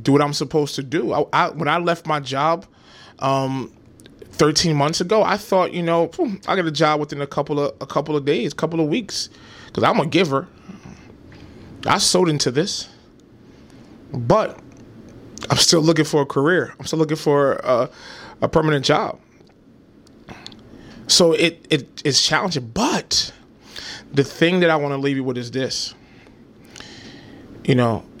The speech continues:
just because God is silent does not mean that God is absent. Just because God is not doing what we want him to do or not saying what we,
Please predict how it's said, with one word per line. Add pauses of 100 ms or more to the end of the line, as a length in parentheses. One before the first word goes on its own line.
(100)
just
because
God
is
silent (1200)
does
not
mean
that
God
is (100)
absent. (920)
Just
because
God
is
not
doing
what
we
want
him
to
do
or
not
saying
what
we,